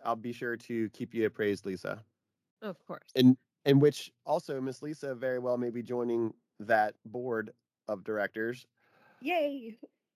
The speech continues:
Speaker 1: Yes, which is another announcement in itself.
Speaker 2: <laughs>
Speaker 1: So
Speaker 2: Exactly.
Speaker 1: Legends Library will be, uh,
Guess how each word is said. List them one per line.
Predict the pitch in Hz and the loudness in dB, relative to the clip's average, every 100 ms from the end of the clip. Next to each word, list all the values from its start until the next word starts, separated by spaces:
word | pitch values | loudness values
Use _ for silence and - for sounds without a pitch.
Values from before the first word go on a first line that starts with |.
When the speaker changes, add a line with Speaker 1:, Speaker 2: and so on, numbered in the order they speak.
| - | 2
Speaker 1:
Yes, | 127 117 131 | 4 4 2
which | 131 135 | -2 0
is | 127 | 4
another | 135 139 139 | 6 6 2
announcement | 139 131 131 135 127 | 0 -4 -4 -6 -4
in | 123 | -4
itself. | 117 - 107 110 131 _ _ _ | -6 -2 -2 -2 -4 _ _ _
Speaker 2:
<laughs> | 311 - 269 320 - | -2 -2 -4 -10 -8
Speaker 1:
So | 254 - _ 202 | -12 -12 _ -14
Speaker 2:
Exactly. | 190 120 127 | 2 4 4
Speaker 1:
Legends | 131 139 123 | 2 -2 2
Library | 127 127 127 127 131 | 4 4 0 -2 -2
will | 120 113 | -2 -4
be, | 120 117 113 113 | -6 -4 -4 -4
uh, | 113 107 101 101 | -2 0 0 0